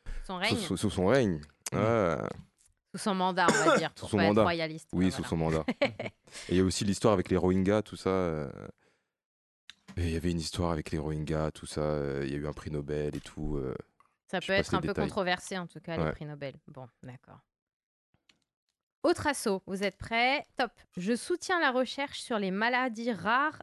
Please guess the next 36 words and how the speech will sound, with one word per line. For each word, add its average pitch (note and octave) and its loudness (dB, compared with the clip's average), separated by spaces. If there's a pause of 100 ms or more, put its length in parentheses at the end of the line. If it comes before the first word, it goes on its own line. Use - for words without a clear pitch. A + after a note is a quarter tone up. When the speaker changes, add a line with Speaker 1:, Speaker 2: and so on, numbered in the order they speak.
Speaker 1:
génétiques. A3 -6 (840)
J'organise A3 0
un F3 -2
grand F#3+ -2
événement C4+ 4
Speaker 2:
Pasteur. B3 6
Speaker 1:
télé B3 2
chaque - -2
année. G#3 -4 (300)
Speaker 2:
Téléthon. C3 6 (280)
Speaker 1:
Ouais, G3+ 4
l'A A#3 2
F - -4
M, - 4 (100)
Speaker 2:
Hé, - 4
hé, - 2
hé. - -8
Speaker 1:
c'est A3 -2
l'A A#3+ 2
F - -8
M B3 -2
qui G#3 -14
pilote F3 -8
ça, G3+ -4
A G3+ -2
F G3 -10
M G#3+ -4
Téléthon. F3+ -6 (920)
Exactement. E3+ -8
Speaker 2:
A D#2+ -2
F - -10
M, G2+ -2
ça F2+ -4
veut D#2+ -2
dire D#2 -10
quoi ? F#2+ -10